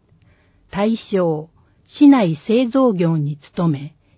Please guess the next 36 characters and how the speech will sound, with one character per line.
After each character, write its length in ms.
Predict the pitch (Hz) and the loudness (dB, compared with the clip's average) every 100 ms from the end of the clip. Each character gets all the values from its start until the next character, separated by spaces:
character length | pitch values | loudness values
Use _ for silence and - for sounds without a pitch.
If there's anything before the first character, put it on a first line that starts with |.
| - | -12
一 320 | 190 165 277 | -12 0 4
年 240 | 277 269 269 | 4 4 2
以 100 | 247 | 0
上 240 | 214 175 156 | 0 0 0
の 280 | 147 143 - | -2 -6 -8
溶 320 | 170 185 226 | -4 0 0
接、 540 | 220 196 170 - 160 - _ _ | -2 -6 -8 -10 -12 -12 _ _
テ 80 | 269 | 0
ィ 100 | 247 | 0
グ 140 | 180 | 0
な 160 | 160 156 | -2 -2
ど 240 | 151 139 - _ _ - | -6 -12 -14 _ _ -4
経 200 | 214 247 | -2 0
験 320 | 262 247 226 | 2 2 2
の 160 | 208 | 0
あ 60 | 190 | -2
る 100 | 165 | -4
方。 400 | 151 110 - 139 _ _ _ _ _ _ _ _ _ _ | -6 -12 -14 -16 _ _ _ _ _ _ _ _ _ _
持 160 | 190 | -4
ち 160 | 208 294 | -2 4
物、 480 | 277 262 156 165 - _ _ _ | 4 4 0 -6 -12 _ _ _
マ 200 | - 220 | -4 -4
ス 40 | 226 - _ | -6 -14 _
ク、 240 | 143 147 _ _ - | -10 -10 _ _ -8
作 140 | 196 | -4
業 300 | 226 254 202 | 0 2 0
着、 260 | 147 147 - _ _ _ | -4 -10 -12 _ _ _
手 160 | 190 | -4
袋、 560 | 196 240 - 151 143 - _ _ _ _ | -2 -4 -4 -6 -6 -10 _ _ _ _
保 160 | - | -4
護 140 | 190 269 | 2 6
メ 180 | 277 269 | 6 6
ガ 140 | 185 | 0
ネ 200 | 160 143 | 0 -2
な 160 | 151 160 | -2 -4
ど。 240 | - - | -8 -16